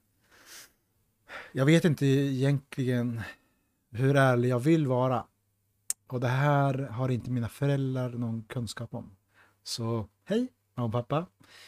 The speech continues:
Nu, eh, får ni höra ännu mer än vad jag har berättat till er. Jag började i alla fall, <clears throat> förutom att röka. För det första så umgicks jag med fel sällskap.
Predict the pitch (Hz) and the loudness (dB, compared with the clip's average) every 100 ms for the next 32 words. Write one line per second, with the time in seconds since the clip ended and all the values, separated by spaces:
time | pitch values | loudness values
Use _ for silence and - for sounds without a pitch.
0 | - - _ _ _ _ 117 123 139 143 | -20 -20 _ _ _ _ -4 -2 0 -2
1 | 147 143 139 143 147 151 143 - 165 156 | -2 -4 -4 -6 -8 -8 -8 -2 2 4
2 | 139 127 139 135 - _ _ _ _ 156 | 4 4 2 0 -4 _ _ _ _ 0
3 | 135 139 120 120 120 120 120 107 - 123 | 4 4 4 2 0 0 -2 -4 -8 -12
4 | - 143 117 - _ _ _ _ _ - | -8 -8 -8 -10 _ _ _ _ _ -20
5 | - _ - _ _ _ _ - 147 165 | -20 _ -20 _ _ _ _ 0 6 8
6 | 143 147 151 147 - 135 131 - _ 180 | 8 8 6 6 4 2 2 -2 _ 2
7 | 170 170 147 151 135 151 156 147 117 - | 4 4 4 4 4 4 8 8 6 2
8 | 131 117 - _ _ _ _ _ _ _ | 0 0 -6 _ _ _ _ _ _ _
9 | _ _ _ _ _ _ - 120 117 147 | _ _ _ _ _ _ -12 -6 0 6
10 | 160 147 170 - 175 147 135 135 - 147 | 6 6 4 6 6 6 6 2 2 2
11 | 139 135 135 131 127 127 131 131 120 - | 4 4 4 4 2 2 0 -4 -6 0
12 | 139 120 - 120 - 113 135 | 2 2 0 -2 -2 -4 -6